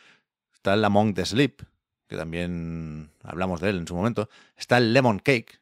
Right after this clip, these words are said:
Este no sé si lo tienes fichado, Marta, pero supongo que es un poco tu rollo.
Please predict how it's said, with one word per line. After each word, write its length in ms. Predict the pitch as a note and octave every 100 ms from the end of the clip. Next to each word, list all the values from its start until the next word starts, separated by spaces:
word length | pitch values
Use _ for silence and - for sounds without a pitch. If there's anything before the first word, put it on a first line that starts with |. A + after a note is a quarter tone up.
| _
Este 240 | - F#3+
no 60 | D3
sé 100 | C#3+
si 1040 | B2+ A#2+ G#2 G2 F#2 F2 F2 E2 D#2 C#2+ - G1+
lo 160 | F2 F#2+
tienes 280 | G#2 G2+
fichado, 320 | - G2 A#2 A2
Marta, 240 | B2 F#2
pero 140 | E2+ D#2+
supongo 300 | F#2 G2 B2+
que 80 |
es 160 | B2+ -
un 100 | G#2+
poco 220 | A2 G#2
tu 100 | F#2+
rollo. 320 | F2 A#2 D2+